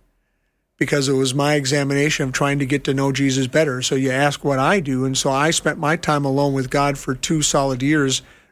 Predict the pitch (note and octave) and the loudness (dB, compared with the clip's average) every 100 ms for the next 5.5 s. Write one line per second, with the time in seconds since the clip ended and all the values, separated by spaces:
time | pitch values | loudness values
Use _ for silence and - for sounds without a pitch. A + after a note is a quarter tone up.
0 | - D3 C#3 C#3 C3+ C3+ C#3 D3+ C3+ C3 | -2 0 2 0 0 0 0 0 -2 0
1 | C3 B2+ C3 C3 C3 D3+ F#3 C3 C3 - | 0 0 0 0 0 2 2 0 -6 -10
2 | _ _ _ _ C#3 C#3 C#3 C#3 C#3+ F#3+ | _ _ _ _ -2 -2 0 0 2 2
3 | F3 C#3 C3+ D3+ C#3+ C3 C#3 C3+ D#3 D3 | 0 -2 -2 -2 -2 -2 -2 0 0 -2
4 | C3 E3+ E3+ D3 D3 D3 _ - D3 C3+ | 0 0 0 -2 -2 -4 _ -2 -2 2
5 | D#3+ D3 D3 C3+ | 0 2 0 -2